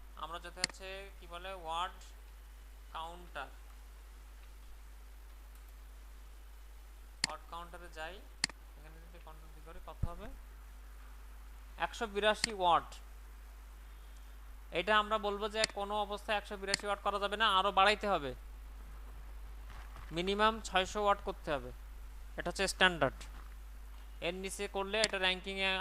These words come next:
আসার, মানে পণ্যের বিবরণ না শুধু, মানে কনটেন্ট ডেসক্রিপশন, এখানেও কিছু থাকতে পারবে, এখানেও থাকতে পারবে, সব কিছু মিলিয়ে, কেমন? এরপরে, এরপরে ওটা তো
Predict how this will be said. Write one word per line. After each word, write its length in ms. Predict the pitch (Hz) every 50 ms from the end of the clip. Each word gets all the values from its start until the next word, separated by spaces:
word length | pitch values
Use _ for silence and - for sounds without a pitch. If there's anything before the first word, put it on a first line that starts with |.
| 175 175
আসার, 220 | 175 170 190 190 185 180 180
মানে 120 | 180 185 185 - 208
পণ্যের 320 | 226 226 226 226 233 226 220
বিবরণ 260 | 220 220 233 240 240 226 202
না 60 | 202 -
শুধু, 160 | 202 190 190 233 247 226
মানে 120 | 202 202 - -
কনটেন্ট 320 | 196 196 202 - 226 226 214 180 190
ডেসক্রিপশন, 420 | 185 - - 214 214 - 202 175 160 165
এখানেও 280 | 165 196 208 208 220 226 220 220 -
কিছু 140 | 202 208 202 -
থাকতে 220 | 202 202 - 214 190 202
পারবে, 220 | 196 196 226 254 277 - - - - - - - - - - 165
এখানেও 260 | - 202 208 214 214 208 208
থাকতে 200 | 202 190 - - 175
পারবে, 160 | 180 160 156 147 -
সব 120 | - 180 - -
কিছু 160 | 214 196 214 208 196 185 196
মিলিয়ে, 340 | 208 196 190 170 143 127 - - - - - - - - - - - -
কেমন? 260 | - 247 269 247 202 156 131 - - - - - - - - - - - - - - - - - - - - - - - - - - - - - - - - - 170
এরপরে, 320 | 190 - 208 214 220 220 214 220 220 214 - - - - - - - - - - - - 175
এরপরে 260 | 180 - 208 214 214 220 214 190 185 196
ওটা 140 | - 208 190
তো 40 | 214